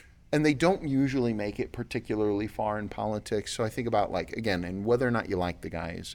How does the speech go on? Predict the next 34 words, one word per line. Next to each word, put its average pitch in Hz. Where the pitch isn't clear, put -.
totally 92
aside, 87
I 101
think 143
about, 104
like, 87
Mike 87
Huckabee. -
Like, 95
Mike 127
Huckabee 131
owned 117
it. 76
He's 85
like, 87
"I'm 104
a 90
Baptist 92
pastor. 123
I'm 90
a -
bass 104
guitar 117
player." 113
It -
was -
just -
kind 123
of, 127
it 143
was 147
his 175
shtick. -
Um, 98